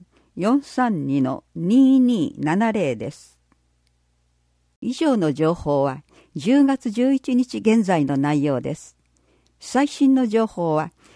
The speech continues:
岩手市新型コロナウイルスワクチン予防接種コールセンター、または市ウェブサイトでご確認ください。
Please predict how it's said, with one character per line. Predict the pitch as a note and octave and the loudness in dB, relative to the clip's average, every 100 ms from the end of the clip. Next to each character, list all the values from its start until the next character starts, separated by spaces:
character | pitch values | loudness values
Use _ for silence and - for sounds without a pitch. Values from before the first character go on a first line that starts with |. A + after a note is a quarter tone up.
| _ | _
岩 | F3 A#3+ B3+ | -2 0 0
手 | C4 | -4
市 | - | -10
新 | - A#3+ C4 | -8 0 2
型 | C4+ C4+ | 2 -2
コ | B3 | -2
ロ | A#3+ A#3+ | 0 2
ナ | A3+ | 2
ウ | A3 | 0
イ | A3 | -2
ル | G#3+ | -6
ス | - F3 | -4 -4
ワ | F#3 | -4
ク | _ | _
チ | - A#2 | -10 -8
ン | - _ _ - | -8 _ _ -4
予 | E3+ | -2
防 | G3+ C4 | 2 0
接 | B3+ - A#3 | 0 -2 -4
種 | - F3+ | -4 -10
コ | - G#3+ | -6 -2
ー | B3 | -2
ル | A3 | -2
セ | - E3+ | -4 -4
ン | B2+ | -4
タ | - | -6
ー、 | A2+ F#2 _ _ _ _ - | -8 -8 _ _ _ _ -8
ま | D3 | -4
た | F3 | -2
は | C#3 D3+ _ _ | -2 -4 _ _
市 | - - G#3 - - | -20 -8 -6 -6 -2
ウ | |
ェ | G#3+ C4+ | 0 0
ブ | |
サ | - C#4 | -2 -4
イ | C4 | -4
ト | G3+ | -4
で | D#3 - | -4 -4
ご | D#3+ D3 | -4 -4
確 | D#3+ D#3 | -4 -2
認 | C#3+ | -2
く | C3 | -2
だ | C3+ C3+ | -8 -10
さ | - | -8
い。 | B2+ | -10